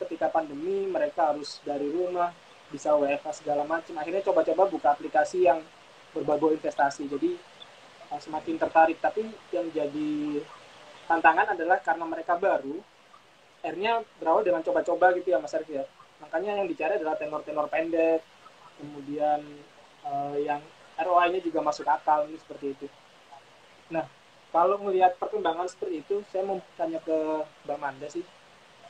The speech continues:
Kan tadi bisa dibilang waktu pandemi naik. Nah, ini alhamdulillah kita sudah mulai keluar dari pandemi, post pandemi, sudah di post pandemi.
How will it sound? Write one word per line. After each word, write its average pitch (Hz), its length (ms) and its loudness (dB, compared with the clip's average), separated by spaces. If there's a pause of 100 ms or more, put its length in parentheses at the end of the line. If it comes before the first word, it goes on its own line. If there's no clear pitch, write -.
(480)
Kan 196 160 4
tadi 180 240 4 (100)
bisa - 220 -8
dibilang 170 320 0
waktu - 160 -12
pandemi 160 320 -2
naik. 151 260 -2 (640)
Nah, 143 80 -4
ini 202 160 2
alhamdulillah 165 480 0
kita 190 240 -2
sudah 147 480 0 (160)
mulai 156 240 2
keluar 160 400 6
dari 143 640 0 (400)
pandemi, 156 480 2
post - 240 -8
pandemi, 143 320 -4
sudah 147 240 -6
di 135 80 -4
post 135 160 -4
pandemi. 143 320 -4